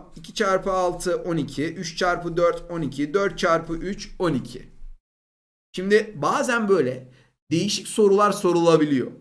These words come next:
E, paydayı nasıl eşitleyeceğinizi göremeyebiliyorsunuz. Paydayı ortak katta eşitleyeceksiniz. Altıncı sınıfta gördünüz ya ortak katları. Ortak katta eşitleyeceksiniz. Altı kere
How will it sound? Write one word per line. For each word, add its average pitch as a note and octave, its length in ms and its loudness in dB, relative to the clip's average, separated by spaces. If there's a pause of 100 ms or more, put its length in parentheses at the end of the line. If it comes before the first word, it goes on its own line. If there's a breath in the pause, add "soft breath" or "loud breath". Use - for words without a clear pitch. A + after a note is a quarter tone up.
(480 soft breath)
E, C3+ 200 -2
paydayı E3 460 4
nasıl C#4 220 0
eşitleyeceğinizi G3 640 -2
göremeyebiliyorsunuz. D3 1120 0 (320 soft breath)
Paydayı A3 480 2
ortak F3+ 580 -6
katta F3+ 560 -4 (160)
eşitleyeceksiniz. A2+ 1000 -8 (440)
Altıncı F3+ 380 0
sınıfta E3 300 -4
gördünüz E3+ 460 0
ya F#3+ 60 6
ortak B2 340 2
katları. A2 300 -10
Ortak G3+ 420 -2
katta F3+ 540 -4
eşitleyeceksiniz. A2 840 -8 (300 loud breath)
Altı A3 400 2
kere G#3 520 4